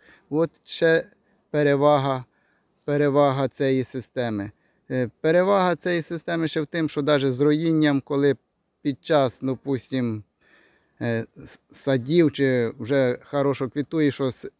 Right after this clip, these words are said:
сім'я може зроїтися, можна поставити корпус вощини в розріз і все. І вони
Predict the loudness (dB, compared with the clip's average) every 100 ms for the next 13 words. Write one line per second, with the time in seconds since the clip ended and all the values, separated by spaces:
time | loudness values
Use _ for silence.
0 | _ -10 0 2 4 4 2 2 0 0
1 | 0 -2 -2 -2 0 0 -4 -4 -8 -4
2 | 2 2 2 0 -2 -4 _ -2 -2 -2
3 | -6 -4 -4 -4 0 2 2 2 0 0
4 | 0 0 -2 -8 _ _ _ _ _ _
5 | _ _ _ _ -2 -2 0 2 4 4
6 | 2 0 2 4 2